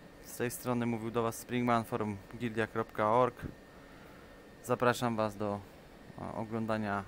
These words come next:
kolejnych części Januszowego Poradnika. Zapraszam do komentowania, dajcie mi znać, co wam się podoba, co wam się nie podoba może w filmikach.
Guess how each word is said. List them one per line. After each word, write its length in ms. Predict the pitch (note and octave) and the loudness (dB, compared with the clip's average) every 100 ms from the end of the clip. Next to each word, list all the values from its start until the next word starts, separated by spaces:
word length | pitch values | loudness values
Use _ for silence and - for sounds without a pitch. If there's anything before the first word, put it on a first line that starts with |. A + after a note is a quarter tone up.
| - | -8
kolejnych 600 | - A2+ C3 B2 A2 - - | -4 2 4 4 0 -4 -4
części 380 | B2 A#2 - A2 | -2 -2 -2 0
Januszowego 580 | G#2 G#2 A2 A2 G#2 | 0 -2 -2 -2 -2
Poradnika. 680 | - G#2 G#2 A#2 B2+ A#2+ G#2+ - - - - - - - - - - - - | -2 0 0 0 0 2 2 0 -16 -18 -20 -20 -20 -20 -20 -20 -20 -20 -10
Zapraszam 500 | A#2 A#2 A2 - G#2 | -6 -2 -2 -2 -4
do 180 | G2+ G2 - | -2 -2 -2
komentowania, 800 | A#2 A2+ G#2+ G#2+ A2+ A2+ G#2 G2 F#2+ | 0 0 0 2 4 4 2 -2 -4
dajcie 300 | G#2 G#2+ - | -4 -4 -4
mi 100 | G2+ | -6
znać, 340 | G2 G2+ G#2 G2+ | -4 0 0 0
co 180 | - G2+ | -8 -6
wam 160 | G2 | -6
się 120 | - | -6
podoba, 540 | G2 G2+ B2 A2+ G#2 G2 - - | -8 0 2 4 2 2 -6 -16
co 140 | - F#2+ | -8 -6
wam 160 | F#2+ | -6
się 120 | - | -2
nie 160 | G2+ C3 | 0 0
podoba 380 | B2+ A#2 A2 G#2+ | 0 0 0 -2
może 240 | G#2 G2+ | -2 -6
w 40 | - | -8
filmikach. 580 | G#2 G2+ F#2+ - F#2+ | -6 -6 -6 -4 -6